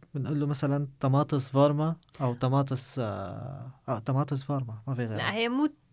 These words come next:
Speaker 2: طماطس، هي
Speaker 1: دو-،
Speaker 2: دوماتيس.
Speaker 1: دوماتيس،
Speaker 2: دوماتيس،
Speaker 1: دوماتيس،
Speaker 2: بالدال.
Speaker 1: دوماتيس.
Speaker 2: دوماتيس فارما، صح. دوماتيس فارما، يعني في عندك بندورة. صحيح. هلأ كمان سؤال فارما مرق معنا بحلقات سابقة.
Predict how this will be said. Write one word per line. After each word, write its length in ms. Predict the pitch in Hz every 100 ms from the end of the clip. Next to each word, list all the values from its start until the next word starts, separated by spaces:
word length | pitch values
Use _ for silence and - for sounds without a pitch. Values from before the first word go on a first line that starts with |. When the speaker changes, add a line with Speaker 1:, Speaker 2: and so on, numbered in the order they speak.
| _ _ -
Speaker 2:
طماطس، 720 | 233 196 180 - 277 302 240
هي 220 | 240 220
Speaker 1:
دو-، 60 | 208
Speaker 2:
دوماتيس. 480 | 220 - 151 147
Speaker 1:
دوماتيس، 640 | 143 135 123 113 101 - -
Speaker 2:
دوماتيس، 0 |
Speaker 1:
دوماتيس، 640 | 127 214 208 - 170 -
Speaker 2:
بالدال. 100 | 208
Speaker 1:
دوماتيس. 560 | 269 240 180 107 - - - - - _ 226
Speaker 2:
دوماتيس 720 | 240 226 226 247 294 - - - 214
فارما، 640 | 240 226 196 180 214 294 269
صح. 380 | - 180 - _ -
دوماتيس 500 | 208 208 226 254 -
فارما، 440 | 220 233 185 180
يعني 220 | 185 185 208
في 160 | 262
عندك 460 | 208 190 196 185 190
بندورة. 580 | 185 202 196 208 262 302 _ _ _ _ _ _ _ _ _ _ _ _ _ _ _
صحيح. 460 | 240 - 175 - -
هلأ 280 | 226 -
كمان 320 | 233 262 285 311
سؤال 360 | 262 240 240
فارما 340 | 226 233 214 208
مرق 240 | 202 214
معنا 280 | 214 202 190
بحلقات 520 | 190 - - 196 196
سابقة. 500 | 240 247 - 202